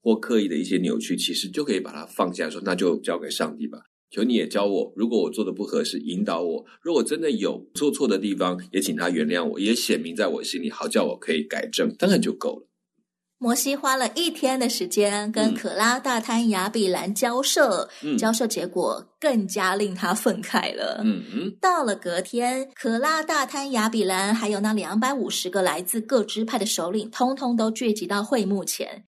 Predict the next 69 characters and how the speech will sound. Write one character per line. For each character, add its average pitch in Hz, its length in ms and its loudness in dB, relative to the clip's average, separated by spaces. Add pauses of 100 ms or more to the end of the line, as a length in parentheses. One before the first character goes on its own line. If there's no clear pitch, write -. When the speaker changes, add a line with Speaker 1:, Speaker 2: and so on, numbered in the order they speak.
Speaker 1:
是。 - 240 -10
Speaker 2:
每 240 180 2
个 311 140 0
人 254 180 2
都 254 140 -2
带 269 140 -2
着 220 100 0
香 269 320 0
炉， 185 240 2
乘 208 220 0
着 240 100 2
火 208 320 -2
炭 302 260 2
和 - 200 -6
香， 220 380 0
Speaker 1:
嗯。 - 440 -6
Speaker 2:
跟 320 180 6
摩 220 220 4
西 277 240 2
和 226 160 2
亚 214 300 2
伦 175 180 0
一 240 80 2
起 - 180 0
站 202 240 0
在 185 160 2
圣 208 300 2
幕 202 180 2
门 180 220 -8
口。 - 400 -4 (260)
这 427 120 2
种 214 180 2
状 285 180 0
态 294 140 2
是 294 80 -2
不 285 80 -2
是 294 80 0
每 233 380 0
个 320 240 2
人 202 320 0
都 226 160 0
在 226 180 0
期 202 260 0
待 214 200 2
上 214 240 0
帝 190 120 0
出 185 140 -2
来 160 140 0
做 175 280 2
主？ - 340 -10 (160)
Speaker 1:
他 - 200 0
们 175 200 0
也 98 120 4
都 101 220 0
是 104 160 -4
认 98 220 0
为 73 100 -2
只 131 200 -4
有 143 140 0
上 120 240 -2
帝 113 140 0
能 82 160 -4
够 92 140 -2
断 87 320 0
定 76 180 0
是 - 220 0
非， 73 180 -2
所 127 180 -2
以 123 160 0